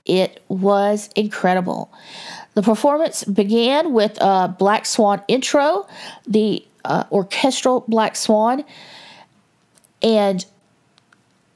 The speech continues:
as part of the intro, uh, Taehyung, Jimin, J K, and Namjoon descended on a platform that had these huge metal angel's wings on them. And so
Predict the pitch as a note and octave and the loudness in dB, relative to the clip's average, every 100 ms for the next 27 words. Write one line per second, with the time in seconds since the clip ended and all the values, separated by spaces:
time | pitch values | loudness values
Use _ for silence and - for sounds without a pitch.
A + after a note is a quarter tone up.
0 | _ _ _ _ _ _ _ - G#3+ - | _ _ _ _ _ _ _ -2 -2 -2
1 | - G4+ G#4 C4+ A#3 - G4+ - G#3+ G3 | 0 0 2 0 0 -2 -2 2 2 2
2 | C#4+ _ _ _ _ F#3 F#3+ D#3+ - _ | -2 _ _ _ _ -2 0 0 -6 _
3 | - - D#4+ E4 D#4+ C#4+ C4+ B3 B3+ B3+ | -12 0 0 2 0 0 0 2 2 0
4 | B3+ _ _ _ _ - A#3 B3 C#4+ A#3+ | -2 _ _ _ _ -2 0 2 2 0
5 | - G#3 G#3 G#3+ C4+ C4+ A3+ G3 F#3+ - | 0 2 0 0 -2 0 0 -2 -4 -2
6 | B3 D4+ D4 D4 D4 B3+ - G#3+ G3+ G#3 | 0 2 0 -2 -2 -2 0 -2 -2 -4
7 | F#3 F3 - - C#4+ D4 D#4 D4+ B3+ - | -4 -4 -6 -6 -2 0 0 0 -2 -8
8 | - - - - A3 A#3 A3+ A3+ G#3 G#3+ | -12 -20 -20 -4 0 2 2 2 0 -4
9 | _ _ _ _ - G3+ F#3 F3+ - C3 | _ _ _ _ -6 -4 -2 -4 -4 -8
10 | A2 - A#2 A2 - _ _ _ _ _ | -6 -6 -6 -8 -14 _ _ _ _ _
11 | _ _ _ - - - - - G#3 F#3+ | _ _ _ -20 -20 -20 -20 -4 0 0
12 | - G#3 G3+ G3 | 2 2 2 0